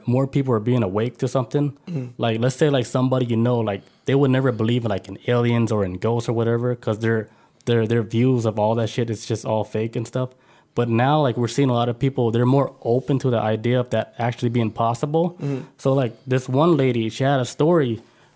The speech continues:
Speaker 1: where, like, her husband is one of the types, like, he doesn't believe shit. He doesn't believe in ghosts. He doesn't believe all that, that crazy nonsense.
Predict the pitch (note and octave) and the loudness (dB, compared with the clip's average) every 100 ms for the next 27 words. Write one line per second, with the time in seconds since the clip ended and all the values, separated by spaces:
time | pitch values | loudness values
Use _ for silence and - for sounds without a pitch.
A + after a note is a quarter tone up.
0 | - A#2+ B2 A2 - _ - - A2+ - | 0 2 4 2 -4 _ -14 -6 -6 -2
1 | E3+ F3+ F#3 F3+ D#3+ C3+ A#2 B2+ C#3 A#2 | 0 4 4 2 2 2 2 2 2 0
2 | - B2 B2+ - A2 G2+ - _ _ _ | -2 -2 -2 -2 -2 -4 -12 _ _ _
3 | _ C#3 F3+ F3 B2+ A#2 A#2 A2 A#2+ C3 | _ 2 4 4 4 2 0 0 0 -2
4 | - _ _ _ B2 C#3 C3 B2 C3+ A2+ | -2 _ _ _ 0 2 2 2 2 2
5 | G2+ A#2 C3+ C3+ B2+ A#2 A2 A2+ A2+ A#2 | 2 2 2 2 0 0 0 2 2 2
6 | A2+ B2 C3 - _ - G#2 - B2 A#2 | 0 -4 -8 -10 _ -8 -8 -2 0 2
7 | A2+ A2 A2+ B2 B2 - | 0 0 -2 -2 -4 -6